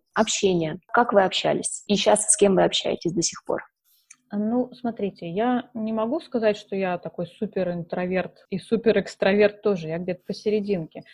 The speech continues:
Speaker 2: есть мне достаточно иметь небольшой круг общения,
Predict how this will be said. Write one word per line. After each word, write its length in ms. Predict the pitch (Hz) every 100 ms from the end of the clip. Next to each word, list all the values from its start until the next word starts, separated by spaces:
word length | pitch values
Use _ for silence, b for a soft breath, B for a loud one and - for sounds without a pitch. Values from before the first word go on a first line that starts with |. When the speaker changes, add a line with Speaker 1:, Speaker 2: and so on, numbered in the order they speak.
| _
Speaker 2:
есть 120 | -
мне 320 | 220 240 226 -
достаточно 960 | 190 233 - 269 269 - - 208 196 -
иметь 380 | 208 220 214 -
небольшой 520 | 202 208 214 - 202
круг 240 | 202 196
общения, 600 | 196 - - 311 381 359